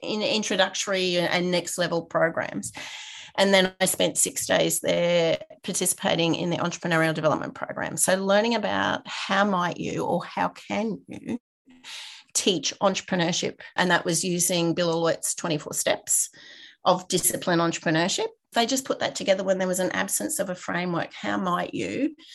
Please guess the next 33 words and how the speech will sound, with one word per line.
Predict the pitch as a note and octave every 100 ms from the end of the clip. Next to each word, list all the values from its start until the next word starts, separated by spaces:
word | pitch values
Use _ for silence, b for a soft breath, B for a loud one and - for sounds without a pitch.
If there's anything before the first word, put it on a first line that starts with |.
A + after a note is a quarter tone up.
| B
start | - - - F3 F3+ F3
and | F3
what | F3 -
might | F#3 F3+ E3+
be | - F3
the | E3+
reasonable | E3 E3 E3+ D3+
steps? | - - G#3+ - -
He's | - F#3 -
got | F3
a |
twenty-four | E3+ - F3+ F3 - F3
step | E3 - -
program | - - F3+ F#3 F3 E3+ D3+
he | D3+ F#3+ F3+
came | F3 F3 E3
up | E3 -
with, | F3 E3+ -
and | E3+
it's | E3 - - -
about | F3+ E3+ D#3+ - - B B B B B B -
flexing | - G3+ - G#3 F#3
that | F3+ -
muscle | E3+ F3 E3 - D#3+ E3+ A3 -
and | D#3 E3+
muscle | F3 E3+ - E3+
memory | E3+ D#3+ E3+ E3+ D#3+ - - E3
by | F3 E3 E3 E3 D3+
stepping | E3+ - F3+ F3+ E3
through | - D#3+
those | D#3 D#3+ -
twenty-four | F#3+ - E3 - - -
steps, | - - A3+ A#3 - - -